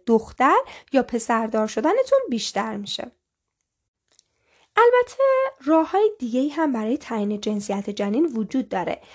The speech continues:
که می‌شه گفت یه جورای خونگیه و اصلاً از نظر علمی ثابت نشده و ما ترجیح می‌دیم تو این پادکست به اونها نپردازیم.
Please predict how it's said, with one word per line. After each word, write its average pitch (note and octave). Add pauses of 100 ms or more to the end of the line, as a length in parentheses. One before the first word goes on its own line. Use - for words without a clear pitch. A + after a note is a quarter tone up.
(120)
که A#4
می‌شه C5
گفت A#4+
یه G#4+
جورای B3+
خونگیه G#3
و -
اصلاً B3+
از A#3
نظر G3+ (120)
علمی G#3+
ثابت B3
نشده - (400)
و B4
ما D#5
ترجیح F4
می‌دیم G#4
تو F4
این B3+
پادکست A3+
به C4
اونها A3+
نپردازیم. -